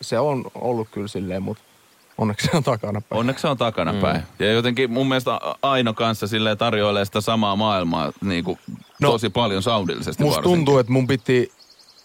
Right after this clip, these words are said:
Speaker 1: tavallaan melkein niinku, jos mä mietin, niin vähän niinku tehdä uudestaan se. Ja mä nyt tein sen.
Speaker 2: Mm.
Speaker 1: Jep.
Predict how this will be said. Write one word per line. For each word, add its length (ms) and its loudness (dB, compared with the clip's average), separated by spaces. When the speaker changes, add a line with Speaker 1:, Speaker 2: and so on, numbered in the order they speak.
Speaker 1:
tavallaan 600 2
melkein 540 2
niinku, 400 0
jos 180 -4
mä 60 -2
mietin, 440 2
niin 200 0
vähän 240 2
niinku 320 0
tehdä 240 2
uudestaan 600 0
se. 180 -2
Ja 100 -2
mä 160 0
nyt 200 -4
tein 280 0
sen. 260 -6
Speaker 2:
Mm. 260 0
Speaker 1:
Jep. 140 -4